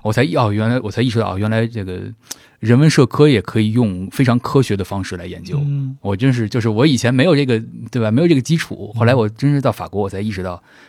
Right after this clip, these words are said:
Speaker 1: 原来可以这样。
Speaker 2: 嗯。
Speaker 1: 对。
Speaker 2: 对，就这个问题，我想，特别想跟你多聊点啊，
Speaker 1: 嗯。嗯。
Speaker 2: 因为我现在也有这样的一个困惑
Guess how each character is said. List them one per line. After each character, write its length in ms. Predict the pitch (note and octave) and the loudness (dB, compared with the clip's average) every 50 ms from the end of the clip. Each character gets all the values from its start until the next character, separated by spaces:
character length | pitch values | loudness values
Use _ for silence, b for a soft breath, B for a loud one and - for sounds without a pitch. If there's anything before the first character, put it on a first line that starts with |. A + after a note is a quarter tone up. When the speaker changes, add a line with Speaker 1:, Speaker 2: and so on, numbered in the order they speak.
| b b | b b
Speaker 1:
原 120 | - G2+ G2+ | -4 -2 0
来 40 | A2 | 0
可 120 | - A#2+ | 2 0
以 40 | G#2 | 0
这 120 | - A2+ | 0 -2
样。 140 | G#2+ G2 - A#2 - _ - | -4 -6 -8 -12 -16 _ -10
Speaker 2:
嗯。 120 | A2+ G#2+ | -8 -6
Speaker 1:
对。 120 | G#2 G2 F2 - - - _ B B B B B | -6 -6 -8 -10 -14 -20 _ B B B B B
Speaker 2:
对， 140 | - - A2 | -4 -2 -2
就 120 | G#2+ - D#3 | 0 0 2
这 140 | D3+ G3 | 2 4
个 100 | F#3+ D#3+ | 4 6
问 120 | C3+ C#3 C3+ | 6 4 4
题， 80 | B2 | 4
我 120 | B2+ B2+ B2+ | 2 2 2
想， 220 | A#2+ A#2+ G#2 G#2 A2 | 2 2 0 0 0
特 120 | - - | 0 2
别 80 | D3+ B2+ | 4 4
想 220 | A#2+ - G#2 G#2+ | 4 2 0 2
跟 100 | A#2 C3 A#2 | 2 4 4
你 60 | G#2+ | 2
多 200 | G#2 - A#2 A#2 | 2 2 4 4
聊 220 | G#2+ G2+ G2 A2+ | 4 4 2 0
点 140 | A2 G#2 G2 G2+ | 0 -2 -2 -2
啊， 40 | G2 | -2
Speaker 1:
嗯。 60 | G#2 | 0
嗯。 20 | G#2 | 0
Speaker 2:
因 60 | A#2 | 2
为 40 | C3 | 2
我 200 | C3+ B2 G#2 G2 | 2 2 2 0
现 140 | G2+ D3 C#3 | 0 0 0
在 80 | D3+ C3 | 2 2
也 80 | A2+ | 2
有 140 | A2+ A#2+ G#2 | 0 0 2
这 100 | G#2 C3 | 2 2
样 80 | A#2 - | 4 4
的 80 | C#3 A#2+ | 6 6
一 80 | A#2+ | 6
个 120 | A2+ B2 - | 6 4 2
困 240 | - - G#3 F#3 | 2 2 4 4
惑 240 | D#3 A#2 C#3 C#3+ C3+ | 4 4 4 2 2